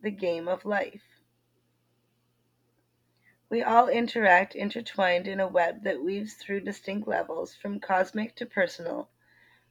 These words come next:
where each small choice influences the grand design o-,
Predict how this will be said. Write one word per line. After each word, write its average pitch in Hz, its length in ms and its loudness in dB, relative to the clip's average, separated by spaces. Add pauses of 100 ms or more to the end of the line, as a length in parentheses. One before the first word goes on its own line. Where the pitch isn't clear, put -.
where 220 240 2
each 233 260 -4
small 247 300 -2
choice 185 480 -2
influences 202 580 -4
the 240 100 -2
grand 190 320 2
design 190 460 0
o-, - 160 -10